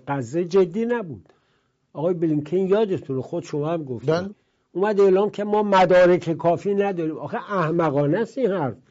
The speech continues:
Speaker 1: موشک‌هایی که به اسرائیل زده شد مال کجا بود؟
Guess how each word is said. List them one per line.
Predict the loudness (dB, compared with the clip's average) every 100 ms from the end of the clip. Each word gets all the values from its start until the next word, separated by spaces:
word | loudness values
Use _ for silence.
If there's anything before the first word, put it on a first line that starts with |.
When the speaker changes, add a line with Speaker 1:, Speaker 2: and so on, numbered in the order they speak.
| _ _ -14 0
Speaker 1:
موشک‌هایی | 4 4 2 0 0 2 2
که | 4 2
به | 2
اسرائیل | 2 2 2 2
زده | 2 0 0
شد | -2 0 -2 0
مال | 0 -2
کجا | 2 0 2 0
بود؟ | -2 -6 -6